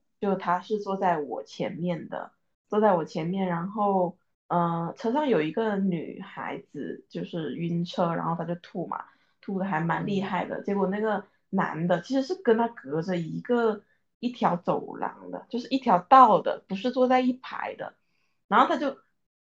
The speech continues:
Speaker 1: 突然间走过去那个女孩子那一边说：“你晕车啊？”然后我，反正我是全程没怎么听到女孩子讲话的。他就说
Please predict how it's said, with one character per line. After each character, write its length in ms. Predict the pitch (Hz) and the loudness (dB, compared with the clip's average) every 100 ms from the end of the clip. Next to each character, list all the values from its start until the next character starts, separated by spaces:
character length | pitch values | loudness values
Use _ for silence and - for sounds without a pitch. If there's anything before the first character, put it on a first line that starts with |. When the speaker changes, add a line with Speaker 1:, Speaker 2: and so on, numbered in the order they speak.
| _ - | _ 8
Speaker 1:
突 100 | 269 | 10
然 140 | 262 | 10
间 140 | 269 | 8
走 140 | 277 180 | 6 6
过 120 | 220 | 6
去 180 | 240 277 | 4 2
那 140 | 254 | 2
个 140 | 247 247 | 4 2
女 120 | 180 | 2
孩 200 | 190 170 | 0 -2
子 120 | - | -2
那 140 | 170 | -2
一 160 | 202 214 | 0 0
边 300 | 208 190 185 | 0 0 0
说 120 | 196 196 | 0 0
：“你 80 | 196 | 0
晕 340 | 180 180 185 | -2 -2 -2
车 280 | 190 202 185 | -4 0 2
啊？” 240 | 180 - | 4 2
然 80 | - | -2
后 260 | 190 226 - _ _ | -2 -2 -2 _ _
我， 160 | 180 180 | -2 4
反 220 | 185 196 | 6 6
正 100 | 349 | 6
我 160 | 160 | 4
是 160 | 135 - | 2 -4
全 240 | 320 190 | 0 0
程 180 | 180 190 | 2 0
没 160 | 180 175 | 2 2
怎 140 | 202 | 0
么 80 | 180 | -2
听 220 | 180 190 | -2 -2
到 120 | 226 | 0
女 140 | 233 185 | 0 -2
孩 140 | 196 | -6
子 120 | 175 165 | -6 -6
讲 260 | 170 156 | -6 -6
话 300 | - 208 202 | -2 0 0
的。 200 | - - - _ _ _ - | -2 -10 -12 _ _ _ -4
他 80 | 247 | 0
就 120 | 269 | 2
说 460 | 269 240 233 233 | 4 6 6 4